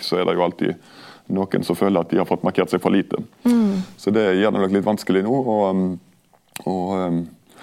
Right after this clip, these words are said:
Speaker 1: som sagt, eh, det er enighet om,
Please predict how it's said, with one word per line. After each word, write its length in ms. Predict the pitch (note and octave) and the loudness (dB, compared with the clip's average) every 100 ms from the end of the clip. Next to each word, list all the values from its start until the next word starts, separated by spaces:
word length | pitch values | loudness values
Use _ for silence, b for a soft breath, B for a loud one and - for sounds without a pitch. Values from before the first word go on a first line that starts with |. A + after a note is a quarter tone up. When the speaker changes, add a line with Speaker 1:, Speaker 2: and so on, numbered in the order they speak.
| B B B B B B B B | B B B B B B B B
Speaker 1:
som 180 | - - | -6 -2
sagt, 320 | G#2+ G#2 - G#2 | 2 0 2 4
eh, 260 | F#2+ F2+ F#2 | 6 4 2
det 200 | F2 G#2+ | 2 4
er 140 | A#2+ A2+ C3 | 4 4 4
enighet 360 | C#3+ A2+ F2+ - F#2+ | 4 4 2 2 0
om, 140 | F#2 | 0